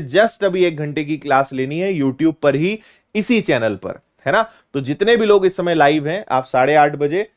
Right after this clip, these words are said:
यानी पाँच दस मिनट बाद फिर से आ जाइएगा। नंबर सिस्टम आज हम पढ़ेंगे बहुत शानदार तरीके से इसी चैनल पर, ठीक है।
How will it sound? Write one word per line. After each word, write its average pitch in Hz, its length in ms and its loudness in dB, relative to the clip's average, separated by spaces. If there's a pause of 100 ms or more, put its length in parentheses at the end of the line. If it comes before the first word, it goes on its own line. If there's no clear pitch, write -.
(140)
यानी 131 200 -2
पाँच 170 280 0
दस 175 240 -6
मिनट 156 140 -6
बाद 147 140 2
फिर 135 220 -8
से 165 120 -2
आ 160 80 4
जाइएगा। 175 480 2 (260)
नंबर 190 380 2
सिस्टम 202 360 -2
आज 160 180 2
हम 151 120 -6
पढ़ेंगे 143 420 -4
बहुत 131 260 -8
शानदार 123 380 -4
तरीके 160 380 -2
से 233 220 2 (340)
इसी 180 240 -2
चैनल 104 300 -8
पर, - 240 -20 (500)
ठीक 190 180 2
है। 269 200 2